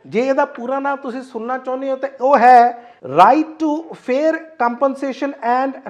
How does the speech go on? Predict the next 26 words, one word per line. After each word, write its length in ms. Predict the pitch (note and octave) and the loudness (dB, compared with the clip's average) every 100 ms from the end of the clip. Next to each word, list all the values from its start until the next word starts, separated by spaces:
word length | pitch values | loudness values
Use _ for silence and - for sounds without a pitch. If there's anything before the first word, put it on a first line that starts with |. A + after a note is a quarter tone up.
| - | -10
Transparency 1040 | A#3 A#3+ C4+ C4+ - B3+ A#3+ A#3 A#3 D4+ B3+ A#3 - _ _ _ _ | -6 -4 -6 -10 -4 -2 0 -4 -6 -6 -6 -10 -16 _ _ _ _
in 220 | B3+ C#4+ C4 F3+ | -4 -2 -2 0
Land 480 | F#3+ A3 B3+ C#4 D4 G#3+ | 0 0 -2 -6 -8 -6
Acquisition 540 | A3+ B3+ A#3+ A#3 C4 C4 A3+ | -6 -6 -10 -12 -12 -8 -6
Act 220 | A#3 C4+ C4 | -6 -6 -10
ਸੰਨ 360 | - B3 C4+ A#3+ | -6 -6 -6 -4
ਦੋ 120 | A#3+ | -4
ਹਜ਼ਾਰ 300 | A#3+ B3 B3 B3 - | -2 -4 -6 -10 -8
ਤੇਰਾਂ। 240 | C#4 C4 - - _ _ _ _ _ _ _ _ _ | -2 -2 -4 -16 _ _ _ _ _ _ _ _ _
ਇਸ 380 | C4 C#4+ E4 E4+ F4 E4+ | -6 -4 -2 -4 -8 -6
ਕਾਨੂੰਨ 400 | C4 C4 C#4+ C#4+ | -6 -4 -6 -2
ਦੇ 140 | D4 | -2
ਹਿਸਾਬ 460 | C#4+ - C#4 G#3 G#3+ | -2 0 0 0 -2
ਦੇ 120 | C4+ | -6
ਨਾਲ 340 | C4 C4 C4+ C#4+ - | -2 -2 -2 -4 -14
ਸੈਕਸ਼ਨ 540 | F3+ - A#3 A#3 D4 C#4 | -12 -8 -8 -8 -10 -8
ਗਿਆਰਾਂ 420 | G3+ G3+ G#3+ B3+ | -4 -2 -2 -4
ਤੇ 180 | C#4 C#4 C#4 - | -4 -6 -6 -4
ਚਾਰ 300 | A3 A#3 B3+ | 0 0 0
ਦਾ 380 | C4 B3 A3 A3+ - _ - | 2 2 2 -2 -16 _ -8
ਉਸ 300 | B3 D4+ D#4 | -4 -2 -4
ਟਾਈਮ 280 | C#4+ C4+ C#4 G3+ | -4 -4 -6 -10
ਨੋਟੀਫਿਕੇਸ਼ਨ 720 | G3+ A3+ C4+ A#3 C4 A#3+ B3+ - | -6 -6 -6 -12 -12 -10 -10 -8
ਹੋ 120 | F3+ | -6
ਚੁੱਕਾ 320 | G3 B3+ C4 B3+ | -6 -8 -6 -6
ਸੀ। 200 | C4+ | -8